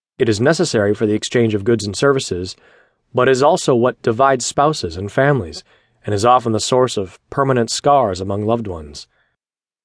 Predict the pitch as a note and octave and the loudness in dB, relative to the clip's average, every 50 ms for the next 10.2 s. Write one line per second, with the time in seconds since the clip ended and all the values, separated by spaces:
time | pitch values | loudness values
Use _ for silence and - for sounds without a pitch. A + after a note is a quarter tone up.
0 | _ _ _ _ _ _ _ _ _ - - - G#2+ G#2 - - G#2+ G#2 G#2 G2+ | _ _ _ _ _ _ _ _ _ -2 -2 0 0 -2 -2 -2 -2 0 0 0
1 | G2 G#2 B2+ D3+ C#3+ C#3 - - _ _ _ _ _ _ _ _ _ _ - C#3 | 0 2 2 2 2 0 -4 -6 _ _ _ _ _ _ _ _ _ _ 0 2
2 | E3 G3+ F#3+ D#3+ B2+ A2 G#2 G2+ G#2 G2 A2 A2 A2+ - - C3 C3 B2+ B2+ C3 | 4 4 4 4 4 4 2 2 0 0 0 0 -2 0 0 0 0 2 2 2
3 | C3 B2+ - - C#3 C#3 C#3+ C#3+ C3+ C#3 D3 D3 D3 C#3+ D3 D3+ C#3+ D3+ D3 D3+ | 2 0 0 0 0 0 0 0 0 2 2 4 4 4 4 2 2 0 -2 -4
4 | - - - E3+ F3+ F#3 - - - G2 F2 D#2+ D#2 D2 - - _ _ _ _ | -4 0 0 0 0 0 -2 -6 -6 -6 -6 -8 -10 -14 -16 -18 _ _ _ _
5 | _ _ _ - B2 A#2+ A2 A#2 A#2+ A2+ G#2+ A#2 E3+ F#3 E3 B2 - - - F2+ | _ _ _ -2 0 2 4 4 2 2 2 2 2 2 2 0 -2 -6 -8 -8
6 | D2+ - - F#2+ G2+ G2+ A#2 A#2+ A#2+ A#2+ B2 C3 C#3 - - - A2 F#2+ - - | -8 -8 -8 -6 -4 0 2 4 4 4 4 2 2 0 -2 -4 -6 -6 -6 -8
7 | F2 E2+ E2 - _ _ _ _ _ _ _ _ - C3+ C3+ C3+ C3+ C3 C3 B2 | -10 -12 -12 -16 _ _ _ _ _ _ _ _ -2 0 2 2 2 2 2 2
8 | C#3+ D3+ D#3 - - - - A2 G#2 A2 A#2 C3+ D#3 D3+ - - D3+ C#3+ C#3+ G2+ | 2 2 2 0 -4 -6 -6 -4 0 0 2 2 0 0 -2 -2 -2 -2 -2 -2
9 | G#2 F#2+ F2 G#2 G#2+ A2+ A#2+ A#2+ - A#2+ A2+ G#2+ A2 G#2+ - A#2 G#2 G#2+ G#2+ - | -4 -2 0 2 2 4 2 2 2 0 -2 -2 -2 -4 -4 -4 -4 -4 -4 -6
10 | - _ - _ | -6 _ -20 _